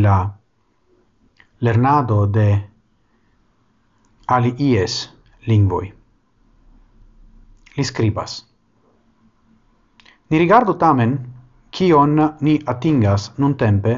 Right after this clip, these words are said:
per lernado de la lingvoj alilandaj. Devigitaj lerni samtempe kelkajn lingvojn, ni ordinare neniun el ili povas ellerni fundamente. Kaj eĉ tiuj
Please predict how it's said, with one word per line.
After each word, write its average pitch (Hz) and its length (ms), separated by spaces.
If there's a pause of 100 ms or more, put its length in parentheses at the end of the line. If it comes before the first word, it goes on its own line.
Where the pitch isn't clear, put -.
(160)
per 139 120
lernado 139 540 (160)
de - 80
la 147 80
lingvoj 98 420 (260)
alilandaj. 87 600 (2000)
Devigitaj 170 480
lerni 170 360
samtempe 151 640 (160)
kelkajn 175 600
lingvojn, 101 460 (760)
ni 151 160
ordinare 143 560
neniun 131 600
el 123 200
ili 107 280
povas 120 500
ellerni 107 500
fundamente. 98 680 (920)
Kaj - 200
eĉ 170 320
tiuj 160 320